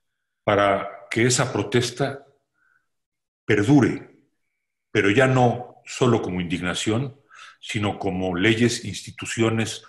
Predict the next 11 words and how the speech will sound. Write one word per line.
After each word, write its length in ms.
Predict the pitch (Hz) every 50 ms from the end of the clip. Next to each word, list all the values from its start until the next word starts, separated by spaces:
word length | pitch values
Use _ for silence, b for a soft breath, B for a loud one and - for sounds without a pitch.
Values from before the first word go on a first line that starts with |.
| B B B
organizaciones. 1120 | - 104 104 95 95 95 92 90 - - - - 107 95 85 82 82 - - - - - _ _ _ _ _ _ _ _ _ _ B B B B B B B B B B _ _ _ _ _ _
Francamente, 640 | _ - 117 127 123 120 113 104 110 110 107 - 110
me 100 | 101 95
gustaría 400 | 95 95 - - 113 104 107 104
mucho 320 | 104 101 98 - - - - - - - _ - - - B B B B B B
que 140 | - - 98
la 160 | 87 92 95
generación 720 | - - 92 90 90 90 90 87 - - 110 104 98 - - - _ _ _ _ _ _ _ _ _ _ _
que 440 | - - 104 98 98 98 90 92 - -
he 120 | 104 107
llamado 640 | 104 104 98 92 95 98 101 92 92 92 87 82 80